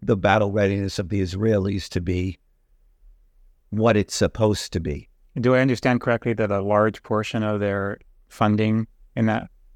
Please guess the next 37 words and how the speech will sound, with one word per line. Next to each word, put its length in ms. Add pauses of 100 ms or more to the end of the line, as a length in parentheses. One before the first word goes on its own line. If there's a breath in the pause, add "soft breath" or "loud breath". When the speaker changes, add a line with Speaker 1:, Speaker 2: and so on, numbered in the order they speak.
(320)
Speaker 2:
regard 300
comes 260
from 380
the 80
United 300
States? 460 (180)
Speaker 1:
Well, 140
four 220
billion. 340 (240)
Speaker 2:
Yeah. 200 (560)
Speaker 1:
Um, 360
but 220
it, 140
it's 160
not 160
just 180
that. 260
It's, 220 (260)
you 80
know, 40
like, 220
I 60
was 140
watching 380
some 220
of 60
this 140
stuff 380
where 280
it's 120
like 120
McDonald's, 720
people 280
in 120
Jordan 340
are, 240 (100)
are, 120